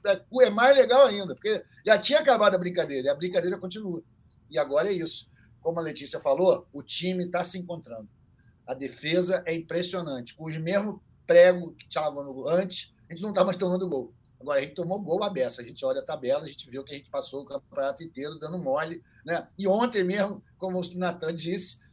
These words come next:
convidamos os caras pra fazer gol várias vezes. Então, esqueceram de combinar com o Rossi. Mas é isso. Vambora, vamos continuar treinando.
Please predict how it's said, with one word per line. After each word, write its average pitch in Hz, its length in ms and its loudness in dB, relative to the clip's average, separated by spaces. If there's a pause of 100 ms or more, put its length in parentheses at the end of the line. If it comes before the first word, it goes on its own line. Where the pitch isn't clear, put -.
convidamos 202 680 0
os - 40 -4
caras 196 240 2
pra 185 120 0
fazer 160 340 -2
gol 165 380 -2
várias 170 580 4
vezes. 131 500 -10 (140)
Então, 175 160 -6
esqueceram 180 440 -4
de 180 120 -8
combinar 170 320 -8
com 185 120 -8
o - 40 -2
Rossi. 127 380 -4 (300)
Mas 156 140 -10
é 208 100 -2
isso. 131 300 -6
Vambora, 160 320 0
vamos 170 140 -4
continuar 175 240 -8
treinando. 175 580 -6